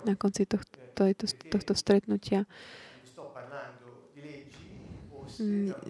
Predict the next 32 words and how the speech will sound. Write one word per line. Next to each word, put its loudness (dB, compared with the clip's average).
je 8
naozaj 6
také 2
na 6
zdôraz-, 8
nehovorím 10
o 8
nejakých, 2
nejakých, 2
eh, 6
predpisoch 6
alebo 4
nejakom 2
ro-, 4
vrtošivom, 2
ehm, -2
Bohu, 8
ktorý 2
potrebuje 4
nejaké -2
takéto. -6
Ale 4
nie, 4
hovorím 6
o 2
Bohu, 10
ktorý 4
sa 2
staria-, 6
stará 8
o 4
nás 4